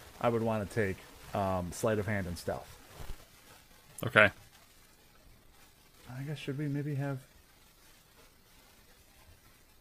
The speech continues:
Speaker 1: maybe we do Arcana Investigation from, uh, we don't need History as much. I think it's important to have Arcana, um, as this character. But again, that, that's all stuff to be in the character sheet that if you guys wanna download, it's on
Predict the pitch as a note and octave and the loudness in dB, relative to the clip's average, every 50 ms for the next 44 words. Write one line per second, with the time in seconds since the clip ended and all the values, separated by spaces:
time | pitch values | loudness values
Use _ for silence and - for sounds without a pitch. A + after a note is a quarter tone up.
0 | - - - - - - - - - - - - - - - - - - D3 D#3+ | -20 -20 -20 -20 -20 -20 -20 -20 -20 -20 -20 -20 -20 -20 -20 -20 -8 -2 0 0
1 | F3+ G#3 G3+ D#3 D3 B2+ A#2 A#2 - - - A#2 A2+ A2 G#2 G2 F#2+ F#2+ F#2+ F#2+ | 2 4 4 4 4 4 4 2 0 0 0 0 0 0 0 -2 -4 -4 -6 -6
2 | F2+ - A2 G2 F#2+ F#2+ - - - A2 - - G2+ F2+ F2 - - - - - | -6 -8 -8 -8 -8 -8 -10 -10 -12 -12 -10 -8 -8 -8 -8 -10 -12 -14 -16 -18
3 | - - - - D#2 D2 - - - - - - - - - - - B2 A2+ G#2+ | -14 -12 -12 -12 -12 -14 -16 -18 -20 -20 -20 -20 -20 -20 -12 -6 -4 -2 -2 -2
4 | G2+ F2+ E2+ G2+ F2+ - - F#2+ F2+ F#2+ G#2 - G#2+ F2+ - - - - - - | -4 -4 -6 -8 -8 -10 -12 -12 -12 -12 -10 -10 -10 -10 -10 -12 -14 -18 -20 -20
5 | - - - - - B2+ C#3 D#3 D3+ B2+ C#3 - C#3 C3 A#2 A2+ A2 G#2+ F#2 E2+ | -20 -20 -20 -6 -2 2 4 4 4 4 4 6 6 6 6 6 4 2 2 -2
6 | F2+ F2+ - F#2 F2 E2+ E2 - - - - - - - - - - - - - | -4 -6 -6 -6 -6 -6 -8 -10 -12 -16 -18 -20 -20 -20 -20 -20 -20 -20 -20 -14
7 | - - - D#2 D2+ B1+ A#1 - - - F#2 F2 F2 E2+ - - - - - - | -10 -8 -8 -8 -8 -10 -12 -10 -10 -8 -8 -8 -8 -10 -10 -10 -10 -10 -10 -10
8 | - - - - - - - - - E3+ C#3 B2 A2+ A#2+ B2+ C3 C#3 C#3+ D3 C3+ | -12 -16 -16 -16 -20 -20 -4 0 4 4 6 6 6 6 8 10 12 12 12 10
9 | C3+ - D3 C3+ B2+ - C3 A#2+ B2 A#2+ A#2 A2+ G#2+ G2+ - A2+ G#2+ G2 G2+ F#2 | 8 8 8 8 8 6 4 2 2 2 2 0 0 0 0 0 0 0 -2 -4
10 | - G2+ F#2 E2+ F#2 F2+ F#2 G2+ G2+ G2+ F#2+ - G#2 G2 F#2+ F2+ G2+ F#2+ F#2+ F#2+ | -4 -6 -6 -4 -6 -6 -4 0 0 0 2 2 2 2 4 4 2 2 2 2
11 | F#2+ F#2 F2 F2+ - G2 F2+ F2+ F2+ E2+ | 2 0 0 -2 -4 -4 -4 -2 -4 -6